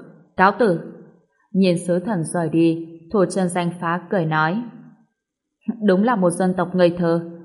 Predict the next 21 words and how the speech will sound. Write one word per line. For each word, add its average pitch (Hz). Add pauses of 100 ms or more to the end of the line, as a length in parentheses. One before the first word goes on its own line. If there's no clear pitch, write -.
(320)
Thật 220
không 220
biết 285
chúng 202
có 202
tư 202
cách -
gì 165
mà 190
chiếm 202
được 240
lãnh 190
thổ 202
rộng 170
lớn 175
như 220
vậy. 175 (480)
Chúng 214
ta 233
nhất 269
định 214